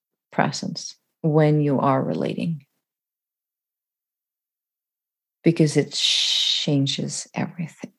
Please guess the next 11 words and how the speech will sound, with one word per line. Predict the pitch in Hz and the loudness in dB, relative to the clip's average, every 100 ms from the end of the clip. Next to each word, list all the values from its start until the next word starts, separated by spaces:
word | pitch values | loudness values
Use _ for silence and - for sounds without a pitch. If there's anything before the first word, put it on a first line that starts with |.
| _ - - - - - - _ _ _ _ _ _ _ _ _ _ _ _ _ _ _ _ _ _ - - - - - _ - | _ -8 -4 -4 -6 -14 -20 _ _ _ _ _ _ _ _ _ _ _ _ _ _ _ _ _ _ -8 -6 -8 -12 -20 _ 6
And | 208 | 8
I | |
mean, | 214 202 196 - - | 8 6 4 -4 4
anything, | 208 220 247 240 196 165 160 - - _ _ _ _ _ - | 8 8 8 6 2 2 2 0 -6 _ _ _ _ _ 4
any | 226 247 | 8 8
perspective | 240 190 - 170 - 170 156 | 6 4 6 4 6 4 6
that | 151 156 | 4 2
you | 143 | -2
change | - 196 190 165 151 - - - _ _ - | 2 6 6 6 2 0 -4 -8 _ _ 4
relating | 160 147 139 139 - 143 | 6 8 6 4 0 0
from | 131 139 - - | 4 4 4 0